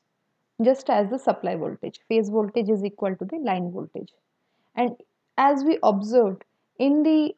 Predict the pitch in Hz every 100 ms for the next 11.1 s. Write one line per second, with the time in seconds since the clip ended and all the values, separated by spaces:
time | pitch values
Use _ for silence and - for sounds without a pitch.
0 | _ _ - 247 302 - 294 214 - -
1 | 196 196 220 226 226 - 196 196 208 214
2 | 240 262 247 208 208 214 220 220 _ -
3 | 233 262 262 233 _ _ _ 208 220 -
4 | 226 269 277 254 - 220 - - 180 -
5 | - _ _ _ _ _ 233 240 233 202
6 | - 196 285 _ _ _ 208 220 277 330
7 | 339 254 240 311 - 240 214 - - 226
8 | 208 277 359 _ _ _ 214 208 185 214
9 | 240 208 226 330 220 220 247 247 - 196
10 | 202 277 302 220 196 180 185 320 330 -
11 | 294